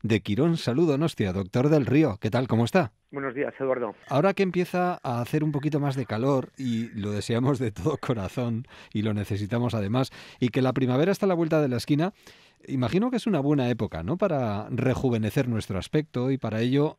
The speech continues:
Speaker 1: dos buenos aliados pueden ser la mesoterapia facial y la bioestimulación con plasma rico en plaquetas.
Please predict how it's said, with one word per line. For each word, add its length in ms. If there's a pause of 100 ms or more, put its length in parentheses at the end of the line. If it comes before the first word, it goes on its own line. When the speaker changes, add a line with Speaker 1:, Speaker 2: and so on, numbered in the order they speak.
Speaker 1:
dos 280
buenos 360
aliados 480
pueden 320
ser 240 (200)
la 320
mesoterapia 680
facial 480 (560)
y 100
la 140
bioestimulación 1000
con 240
plasma 480 (100)
rico 440
en 140
plaquetas. 600